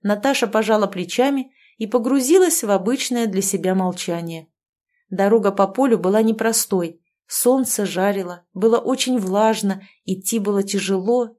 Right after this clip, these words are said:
и все сосредоточились на дыхании и ходьбе. Когда вошли в темный и прохладный лес, идти стало проще и намного легче.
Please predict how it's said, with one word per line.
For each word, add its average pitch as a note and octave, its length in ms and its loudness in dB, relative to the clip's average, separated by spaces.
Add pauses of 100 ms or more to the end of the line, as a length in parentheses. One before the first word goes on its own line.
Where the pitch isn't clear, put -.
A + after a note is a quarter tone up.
и F#3+ 140 -2
все C#4 320 -2
сосредоточились A3 1120 -2
на G3 100 -2
дыхании F#3 600 -2
и F3 80 -12
ходьбе. D#3+ 560 -8 (560)
Когда G3 340 2
вошли G3+ 340 -2
в G3 100 -6
темный F#3+ 340 2
и F#3+ 80 -4
прохладный F3+ 560 -2
лес, A#3+ 360 -2 (280)
идти A3 340 0
стало D4 320 4
проще G3+ 580 -2 (180)
и G#3+ 120 0
намного A#3+ 440 4
легче. F3+ 560 -2